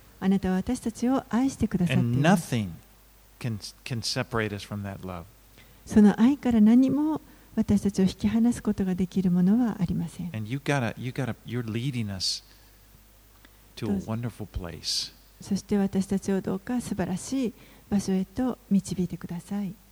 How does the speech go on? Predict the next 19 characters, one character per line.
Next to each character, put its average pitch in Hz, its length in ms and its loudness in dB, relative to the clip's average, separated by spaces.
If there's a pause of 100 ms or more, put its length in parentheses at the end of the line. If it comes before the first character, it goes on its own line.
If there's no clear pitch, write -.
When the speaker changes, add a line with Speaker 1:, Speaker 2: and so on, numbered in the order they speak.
(160)
Speaker 2:
Help 143 240 4
us 120 180 2
to, 110 160 -2 (200)
while 117 160 4
we're 107 280 2 (520)
While 117 120 4
we're 123 100 4
here 160 420 6
on 151 240 6
this 147 240 4
earth, 120 200 4
help 139 220 2
us 123 120 4
to 117 100 -4
keep - 420 -2
our 127 220 8
eyes 135 380 2
upon 117 400 0
Jesus 131 580 -2